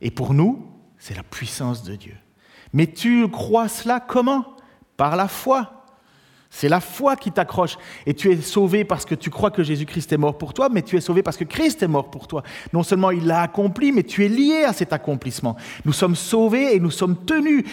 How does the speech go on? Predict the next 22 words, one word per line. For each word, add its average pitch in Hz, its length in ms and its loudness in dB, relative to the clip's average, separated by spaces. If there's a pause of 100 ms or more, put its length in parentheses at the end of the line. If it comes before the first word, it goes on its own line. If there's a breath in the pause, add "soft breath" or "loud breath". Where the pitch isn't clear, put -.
(160 loud breath)
Et 175 80 2
qu'est-ce 302 240 0
que 277 100 -2
Dieu 240 280 0
veut 214 200 2
faire 196 280 0
en 180 100 0
sorte - 280 -4
alors 147 220 2
avec 127 200 -4
toi ? - 360 -6 (1000 soft breath)
Qu'est-ce 269 240 2
que 262 80 -6
Dieu 226 220 0
va 208 140 2
mettre, 208 400 -2 (640 loud breath)
son 214 520 2
énergie 269 640 2
pour 175 200 -6
que 185 100 2
tu, 180 380 -2 (300 loud breath)
tu, 160 640 -2